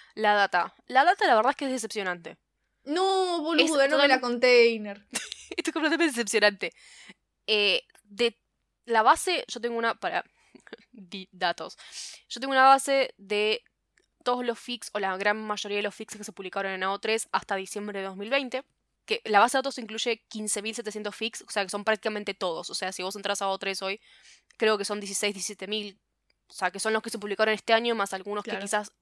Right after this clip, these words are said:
Speaker 1: por errores de, de descarga no entraron en la base.
Speaker 2: Ujú.
Speaker 1: El punto, están casi todos los fics ahí, solamente hay quinientos cincuenta fics con algún tag de vampiro.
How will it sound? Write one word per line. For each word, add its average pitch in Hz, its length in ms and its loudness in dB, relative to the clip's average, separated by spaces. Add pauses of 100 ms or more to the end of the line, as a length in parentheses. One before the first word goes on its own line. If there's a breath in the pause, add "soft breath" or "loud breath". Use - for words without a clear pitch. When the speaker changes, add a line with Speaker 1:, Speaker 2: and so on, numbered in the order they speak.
Speaker 1:
por 180 140 -2
errores 196 420 0
de, 175 260 -6 (600 soft breath)
de 196 140 -8
descarga 202 400 4
no 190 140 -2
entraron 190 300 -2
en 175 60 -8
la 170 80 2
base. - 320 -4 (460 soft breath)
Speaker 2:
Ujú. 208 160 -10
Speaker 1:
El 247 140 6
punto, 214 260 -8
están 262 240 2
casi 285 180 2
todos 247 140 2
los 247 100 -2
fics - 180 -6
ahí, 233 280 -2 (240 soft breath)
solamente 226 680 -2
hay 226 160 4 (100)
quinientos 254 720 -2 (220)
cincuenta 214 800 0
fics - 460 -14
con 208 180 -4
algún 190 240 -6
tag 196 220 2
de 202 140 -4
vampiro. 180 480 -10